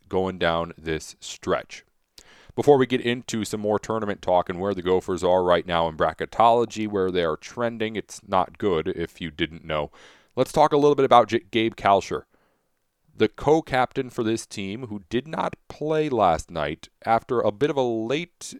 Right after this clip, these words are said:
uh, not decision it was made, but the news broke late, right before the game, that he has a broken hand and is out indefinitely for this team. Now, Gabe Kalscheur had not been having the best shooting season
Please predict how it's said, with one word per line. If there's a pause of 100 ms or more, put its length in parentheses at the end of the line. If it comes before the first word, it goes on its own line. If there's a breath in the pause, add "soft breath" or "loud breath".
uh,
not
decision
it
was
made,
but (360 soft breath)
the
news
broke
late,
right
before
the
game,
that
he
has
a
broken
hand
and
is
out
indefinitely (440)
for
this
team. (800 soft breath)
Now,
Gabe
Kalscheur
had
not
been
having
the
best
shooting
season